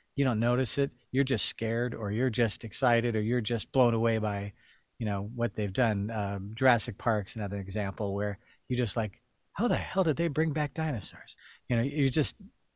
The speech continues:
it's, you don't, you don't question the special effects. You just watch them and enjoy them, and they're part of the story, and, and you're lost. And that's, that's a great filmmaking and film watching experience, just to be able to,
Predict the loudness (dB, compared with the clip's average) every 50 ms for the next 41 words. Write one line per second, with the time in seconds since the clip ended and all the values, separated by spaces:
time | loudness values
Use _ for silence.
0 | _ _ -4 -4 -2 -2 0 2 4 6 6 6 6 2 -2 -2 2 4 6 6
1 | 6 6 4 6 8 8 8 8 6 4 4 4 2 0 2 2 2 0 2 0
2 | -4 -4 -2 -2 -2 -2 -2 -4 -4 -4 -4 -4 -2 -2 -2 -2 -2 -4 -4 -2
3 | 0 0 2 2 0 0 0 -2 -2 -2 0 0 0 0 0 -2 -4 -6 -14 -20
4 | -20 -20 _ _ -2 0 0 0 0 2 4 6 6 6 6 2 -2 -6 -10 -14
5 | _ 2 6 8 8 8 8 6 4 2 0 -4 -8 -16 -14 _ -2 0 2 2
6 | 2 4 6 8 8 8 8 6 4 -2 -4 -4 -2 2 4 4 4 4 2 2
7 | 4 4 6 6 4 2 2 2 0 0 -2 -2 0 0 0 0 -2 -4 -6 -8
8 | -10 -8 -8 -8 -8 -10 -14 -20 _ -2 0 0 0 -2 -4 -6 -4 2 4 4
9 | 4 4 4 6 6 6 6 4 0 -2 -4 -2 -4 -6 -4 0 2 2 2 2
10 | 0 -2 -4 -8 -10 -10 -10 -10 -10 -8 -6 -4 -2 -2 -4 -4 -4 -4 -6 -6